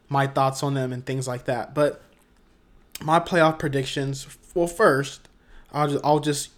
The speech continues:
just go through the bracket. But out of the West, I'll start with the West. I have the se-, I, I have the Warriors winning, mm, in four. <laughs> Straight sweep. I got the Warriors winning in four.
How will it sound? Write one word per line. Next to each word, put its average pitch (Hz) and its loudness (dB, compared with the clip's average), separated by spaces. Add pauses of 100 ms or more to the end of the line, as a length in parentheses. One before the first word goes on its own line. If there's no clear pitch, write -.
(120)
just 139 -4
go 139 0
through 139 -6
the 127 -6
bracket. 147 0 (340)
But - -4
out 151 4
of 151 -4
the 147 2
West, 151 2
I'll 156 -2
start 151 2
with 156 2
the 160 2
West. 135 -2 (500)
I 143 -2
have 143 2
the 135 0
se-, - -4
I, - -2
I 147 0
have 139 0
the 127 -6
Warriors 147 6 (440)
winning, 160 2 (240)
mm, 226 -2 (1040)
in 208 12
four. 131 0 (320)
<laughs> - -2
Straight - 2
sweep. 180 -2 (480)
I 156 0
got 156 2
the 151 -4
Warriors 170 6
winning 160 4
in 156 2
four. 139 2